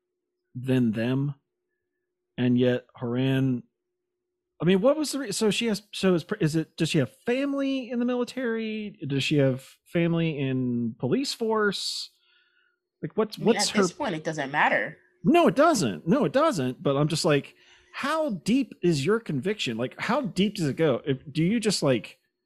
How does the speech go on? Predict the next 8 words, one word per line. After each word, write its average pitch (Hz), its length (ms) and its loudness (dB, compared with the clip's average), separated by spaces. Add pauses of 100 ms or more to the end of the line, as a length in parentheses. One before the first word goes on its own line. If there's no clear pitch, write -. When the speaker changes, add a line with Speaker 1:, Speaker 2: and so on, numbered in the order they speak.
(280)
Speaker 1:
are 127 60 2
you 135 160 4
just 135 180 -4
like, 104 300 -8 (240)
"I 113 180 0
don't 117 260 0 (200)
agree. 156 640 2
I, 131 100 0